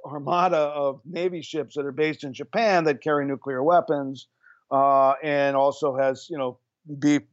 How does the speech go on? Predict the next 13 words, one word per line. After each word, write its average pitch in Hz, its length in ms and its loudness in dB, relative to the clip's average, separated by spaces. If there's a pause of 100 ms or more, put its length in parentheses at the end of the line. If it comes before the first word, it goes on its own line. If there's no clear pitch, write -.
B 139 240 0
fifty-twos 147 960 2
and 120 220 -8 (360)
other 156 180 2
kinds 147 380 -2
of 123 100 -2
bombers 185 480 0
that, 135 240 -6
that 143 220 -6
carry 147 260 -2
them 131 180 -6
as 123 200 -10
well, 131 480 2